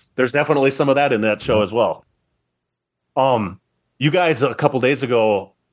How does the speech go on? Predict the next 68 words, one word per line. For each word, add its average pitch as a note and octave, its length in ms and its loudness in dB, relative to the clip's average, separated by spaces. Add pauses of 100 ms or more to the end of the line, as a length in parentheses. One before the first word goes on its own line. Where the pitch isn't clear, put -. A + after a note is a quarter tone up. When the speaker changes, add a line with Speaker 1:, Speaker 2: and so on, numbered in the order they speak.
(120)
Speaker 1:
or A#2 380 0
a G2 80 -6
week B2+ 180 -4
or A#2 60 -8
so A2+ 160 0
ago G#2+ 140 0
now, G#2+ 160 2
whenever A#2+ 220 2
you, A#2+ 140 0
one C3 120 0
of C#3 60 2
the B2+ 80 0
times B2 220 -2
you A2+ 40 -4
talked A#2 260 -2
to - 40 -10
Heath, B2+ 260 -2
you A2 100 -2
talked A#2 260 -2
about A2 160 0
Fubar C3+ 360 2
a F#2+ 40 0
little F2+ 160 -2
bit. E2 180 -6
I G#2 120 2
watched, C3+ 360 0
I B2+ 100 2
also D3 240 2
watched, B2 520 0 (260)
watched G3 220 0
a - 20 -16
couple E3+ 220 0
episodes. C#3 400 0
I A#2+ 80 2
thought B2 240 0
what A2+ 80 -4
you A2 60 -6
guys A2 200 2
said, A#2 280 0
or A2+ 100 0
what G#2 160 0
you A2+ 80 2
said, A2+ 200 0
was G#2 140 2
about G2+ 280 0
the G2+ 60 -14
same A2 200 -2
way G2+ 140 0
I G#2 100 2
felt. B2+ 400 -2 (520)
Um, A2+ 300 0
but B2+ 100 0
I A#2 80 2
also C#3 240 0
watched B2 280 -2
that G#2+ 160 -2
Arnold A#2 400 0
doc G#2 420 -2 (100)
on D3 160 0
Netflix G3 460 -2
that C#3+ 120 0
they D3+ 100 2
released C#3+ 260 0
at - 60 -18
the C3 80 -8
same C#3 240 0
time. A#2+ 280 2
Speaker 2:
Yeah. A2+ 760 0